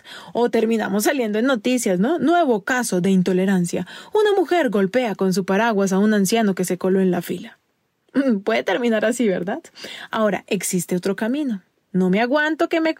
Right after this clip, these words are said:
se me cuelen en la fila, pero tampoco exploto. Puedo analizar la situación por sobre mi emoción. Yo estoy en la fila, el señor está equivocado y debe salirse de la fila.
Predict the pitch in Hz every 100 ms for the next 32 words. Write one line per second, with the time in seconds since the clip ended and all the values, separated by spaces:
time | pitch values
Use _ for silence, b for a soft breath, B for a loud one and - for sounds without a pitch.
0 | - - 226 190 180 190 247 294 330 311
1 | 247 220 233 233 214 196 190 180 190 -
2 | 277 392 403 - - B B B - 254
3 | 247 226 220 208 202 - 233 262 311 339
4 | - 269 - 196 190 247 247 254 240 -
5 | 247 226 214 208 202 208 226 214 208 214
6 | 208 - 233 - - 196 _ B B B
7 | - 190 185 - 185 202 240 311 311 269
8 | 208 185 - 208 190 185 175 190 294 302
9 | - 196 196 196 185 185 175 180 - -
10 | 262 226 175 220 254 277 247 180 - _
11 | _ - 185 175 180 175 190 180 180 -
12 | - -